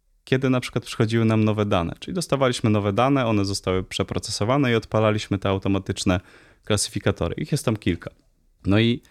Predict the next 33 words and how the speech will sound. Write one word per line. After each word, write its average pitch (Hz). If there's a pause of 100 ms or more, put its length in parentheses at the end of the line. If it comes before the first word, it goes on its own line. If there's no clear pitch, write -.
(420)
jak 110
sobie 127
zwizualizowaliśmy, 120
jak 98
to 95
działa, 98 (100)
to 117 (200)
powinno 139
to 120
działać 107
tak, 95
że 92
dostawaliśmy 104
jedno 165
zdarzenie 110 (920)
i -
w -
tym 175
samym 139
czasie 127
odpalały 120
się 113
trzy -
różne 117
event 110
handlery. 101 (680)
No 110
i 113
tam 113
był 131
pewnego 101
rodzaju 110
wyścig. -